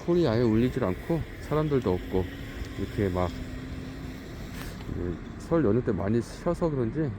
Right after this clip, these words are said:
다들 이렇게 나와 있는 분위기는 아닌 것 같습니다. 자, 그럼 어쨌든 다시 이제 동탄 들어가서 동탄 상황 한번 봐야겠죠? 자, 그럼 이따 뵐게요.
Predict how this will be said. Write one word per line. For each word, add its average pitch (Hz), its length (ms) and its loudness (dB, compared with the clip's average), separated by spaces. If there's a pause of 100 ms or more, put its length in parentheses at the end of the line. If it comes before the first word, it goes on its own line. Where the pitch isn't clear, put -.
다들 104 200 -2
이렇게 95 200 -2
나와 110 640 4
있는 107 260 2
분위기는 104 340 -2
아닌 95 200 0
것 98 60 0
같습니다. 87 360 -2 (500)
자, - 120 -4 (100)
그럼 98 180 -2
어쨌든 98 380 -2
다시 95 300 -2
이제 123 180 2 (600)
동탄 135 500 0
들어가서 127 380 2
동탄 127 520 0 (580)
상황 151 340 0
한번 131 220 2
봐야겠죠? 120 560 2 (460)
자, - 60 2
그럼 87 320 0
이따 92 120 0
뵐게요. 98 600 4